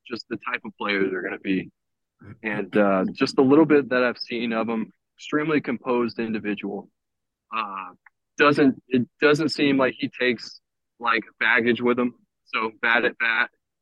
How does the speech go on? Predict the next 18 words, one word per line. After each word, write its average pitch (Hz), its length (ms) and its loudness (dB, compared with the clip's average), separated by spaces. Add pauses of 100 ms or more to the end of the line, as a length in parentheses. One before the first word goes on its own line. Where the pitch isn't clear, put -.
runs 120 240 -4
it 113 100 -4
out, 110 280 -2 (440)
comes 127 180 -4
back 117 220 -2
in, 117 260 0
plays 117 220 -2
the 113 120 -2
outfield. 110 500 -2 (760)
Can't 151 180 4
even 120 160 2
tell 113 240 4
anything 107 340 -4
happened. 104 400 -4 (720)
Um, 101 480 -6 (520)
and, 117 300 2 (120)
I 127 60 2
mean, 120 260 2